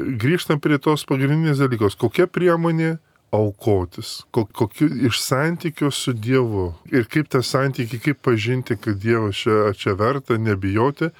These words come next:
Dievas atidavė mums save, savo širdį atvėrė.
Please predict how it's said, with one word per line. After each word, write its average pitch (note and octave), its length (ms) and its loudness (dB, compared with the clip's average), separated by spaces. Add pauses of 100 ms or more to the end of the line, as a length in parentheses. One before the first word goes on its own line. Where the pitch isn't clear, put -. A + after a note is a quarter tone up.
(400)
Dievas C3+ 720 0
atidavė A#2 560 2
mums A2 460 0
save, G2 340 2
savo A2 320 0
širdį F#2+ 640 0
atvėrė. F2+ 460 -2